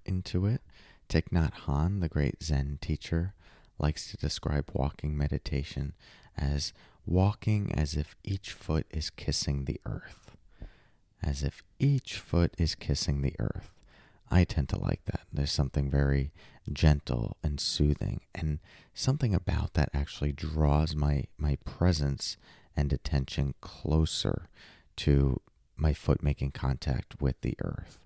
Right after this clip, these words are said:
And that tends to deepen my meditation practice.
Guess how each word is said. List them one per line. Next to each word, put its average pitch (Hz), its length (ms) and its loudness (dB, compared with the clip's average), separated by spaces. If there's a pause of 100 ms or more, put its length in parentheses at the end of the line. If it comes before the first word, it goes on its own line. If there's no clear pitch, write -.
(460)
And 69 320 0
that 69 320 2
tends 67 300 0
to - 60 -4
deepen 71 360 2
my 69 120 2
meditation - 580 -2
practice. - 540 -10